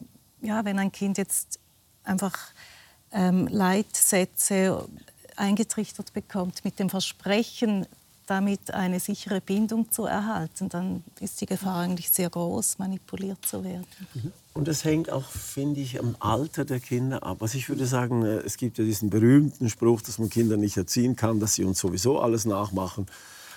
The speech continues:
Speaker 2: äh, von Karl Valentin, äh, den ich, äh, immer noch für <laughs> tatkräftig halte. Äh, wir sind Vorbild und das, was wir tun, ist sehr viel lauter als das, was wir reden.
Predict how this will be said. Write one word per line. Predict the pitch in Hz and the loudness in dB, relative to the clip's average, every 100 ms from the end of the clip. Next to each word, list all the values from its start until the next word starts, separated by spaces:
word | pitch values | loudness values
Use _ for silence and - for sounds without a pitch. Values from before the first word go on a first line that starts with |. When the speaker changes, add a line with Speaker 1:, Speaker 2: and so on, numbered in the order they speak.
| - 147 | -12 -2
Speaker 2:
äh, | 101 98 - 101 | 2 2 2 -2
von | - 104 | -2 -2
Karl | 90 85 | 0 0
Valentin, | 101 131 139 123 135 120 113 | 4 6 4 4 4 6 4
äh, | 107 107 | 2 -2
den | 104 107 101 | 2 2 2
ich, | 101 | 2
äh, | 110 80 - | 0 -2 0
immer | 120 139 | 2 4
noch | 113 104 - | 2 0 -4
für | - 101 | 0 0
<laughs> | 101 113 104 - - - - - - - | 2 0 0 -4 -20 -14 -8 -6 -6 2
tatkräftig | 120 123 - 127 110 - - - | 2 4 4 4 4 2 2 2
halte. | - 104 131 151 - - - - - - - | 2 2 0 -4 -4 -10 -10 -12 -16 -20 -4
Äh, | 113 - - - - _ | -2 -2 -4 -8 -8 _
wir | - 127 143 160 156 - | -8 0 6 6 6 2
sind | - 143 123 | 2 2 2
Vorbild | - 120 131 151 160 - | 2 2 4 6 6 4
und | 127 110 | 0 2
das, | 127 123 | 0 2
was | 120 | 0
wir | 113 110 | 0 -2
tun, | - 156 113 98 | 6 8 8 4
ist | 110 - | 0 2
sehr | 123 123 | 4 4
viel | - 117 113 | 2 2 4
lauter | 98 104 107 110 - | 4 2 0 0 -2
als | 104 - | -2 -2
das, | 104 - | -2 -2
was | 98 | -2
wir | 98 98 | -2 -2
reden. | 92 87 - 85 | -2 -4 -6 -10